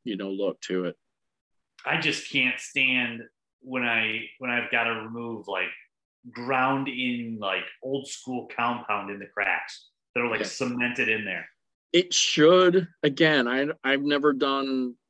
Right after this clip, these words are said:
Speaker 1: it. Most of the stuff that, that I've done that's been on there for a long period of time has just been, been wax, not really compound,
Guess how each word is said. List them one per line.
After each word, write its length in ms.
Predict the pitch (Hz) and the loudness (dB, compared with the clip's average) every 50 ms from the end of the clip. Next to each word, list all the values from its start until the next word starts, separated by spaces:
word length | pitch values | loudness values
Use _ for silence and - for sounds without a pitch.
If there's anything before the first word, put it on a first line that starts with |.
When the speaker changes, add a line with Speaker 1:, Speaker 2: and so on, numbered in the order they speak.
| _ | _
Speaker 1:
it. 160 | - 147 - - | -8 -6 -2 2
Most 340 | 160 156 165 170 165 - | 4 6 6 6 6 4
of 100 | 190 165 | 2 0
the 80 | 160 170 | 0 -2
stuff 340 | - - - 156 147 139 - - | -6 -2 0 0 0 0 0 0
that, 240 | 151 139 139 135 - _ _ - | 0 0 0 0 -4 _ _ -8
that 160 | 135 135 131 123 | -4 -2 -2 0
I've 220 | 123 127 123 113 | 0 -2 -2 -2
done 240 | 127 123 120 123 123 | -4 -2 -2 -4 -6
that's 180 | 120 117 - - | -8 -10 -10 -10
been 580 | - - 127 120 120 120 117 117 113 104 - - _ _ _ _ _ - | -4 -2 -2 -2 -2 -4 -4 -4 -4 -6 -8 -14 _ _ _ _ _ -4
on 180 | 120 120 117 | -2 0 2
there 120 | 117 117 104 | 2 0 2
for 120 | - 127 | 2 2
a 40 | 117 | 2
long 160 | 113 113 110 | 2 2 2
period 260 | 92 - 113 110 101 | 0 0 0 0 0
of 40 | - | -2
time 140 | 110 107 104 | -4 -4 -4
has 100 | 101 - | -2 -2
just 180 | 113 98 - - | -2 -4 -4 -6
been, 120 | - 123 - | -6 -6 -6
been 420 | - 117 117 - 117 113 104 101 95 | -8 -12 -2 0 2 2 2 0 0
wax, 500 | 95 92 87 87 82 - - - - - | 0 -2 -2 -2 -2 -4 -4 -6 -6 -6
not 200 | - 104 104 87 | -4 -4 -4 -4
really 240 | 101 101 98 95 87 | -2 -2 -2 -4 -4
compound, 600 | - - 92 90 87 82 87 85 80 82 85 92 | -6 -8 -8 -8 -8 -8 -8 -8 -8 -8 -10 -14